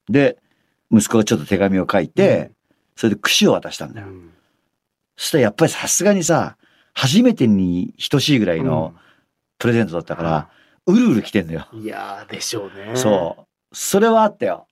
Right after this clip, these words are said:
Speaker 2: うん。
Speaker 1: 二年ぐらい前かな。あったあった。
Speaker 2: あ、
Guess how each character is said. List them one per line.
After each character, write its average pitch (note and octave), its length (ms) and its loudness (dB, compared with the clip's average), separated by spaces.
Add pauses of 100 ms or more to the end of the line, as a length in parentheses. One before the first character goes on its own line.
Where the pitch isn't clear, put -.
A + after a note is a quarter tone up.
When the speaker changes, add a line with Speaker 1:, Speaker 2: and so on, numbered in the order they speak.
(540)
Speaker 2:
う F2+ 40 -10
ん。 - 20 -4
Speaker 1:
二 G#2+ 120 2
年 G3+ 280 0
ぐ F#4+ 60 -8
ら F#4 100 2
い C#3+ 40 2
前 A#2 160 2
か - 80 -2
な。 F2 500 -2 (180)
あ G#2 100 0
っ G#2 80 -4
た F2 100 0
あ E2 40 2
っ - 60 -16
た。 - 240 -2 (440)
Speaker 2:
あ、 G#2+ 280 -8